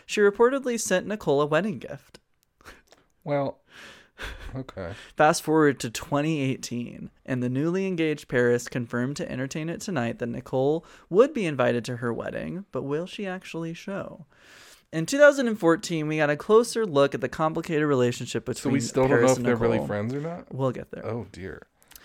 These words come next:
Speaker 1: Uh, we still didn't know at the time if they were gonna be friends. If Nicole's wedding wasn't signal enough that the pair had drifted apart, Lionel Richie's daughter confirmed the state of their bond in an episode of What to Watch. Wait,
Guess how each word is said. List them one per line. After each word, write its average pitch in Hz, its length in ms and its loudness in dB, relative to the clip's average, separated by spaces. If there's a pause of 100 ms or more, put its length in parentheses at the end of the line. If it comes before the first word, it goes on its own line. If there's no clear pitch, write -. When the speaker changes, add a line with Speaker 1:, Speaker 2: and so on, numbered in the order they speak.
(420)
Speaker 1:
Uh, 131 300 2
we 143 140 2
still 180 320 4
didn't 156 280 2
know 131 220 4
at 117 100 0
the 120 100 0
time 117 360 -4
if 113 80 -6
they 120 100 -2
were 120 80 -2
gonna 117 160 -4
be 120 120 -6
friends. 127 420 -10
If - 220 -8
Nicole's 190 420 2
wedding 160 320 2
wasn't 131 320 0
signal 151 320 -2
enough 135 280 -2
that 120 120 -4
the 120 80 -8
pair 123 220 0
had 127 100 -4
drifted 123 280 -4
apart, 185 520 2 (320)
Lionel 185 400 0
Richie's 147 380 -4
daughter 123 340 0
confirmed 139 500 -4
the 180 60 -4
state 123 560 -2
of 123 240 -6
their 131 160 0
bond 120 400 -2
in 123 80 -6
an 196 160 -8
episode 143 460 -2
of 123 200 0 (180)
What 123 280 -6
to 180 140 -8
Watch. 147 500 -4
Wait, 120 280 -4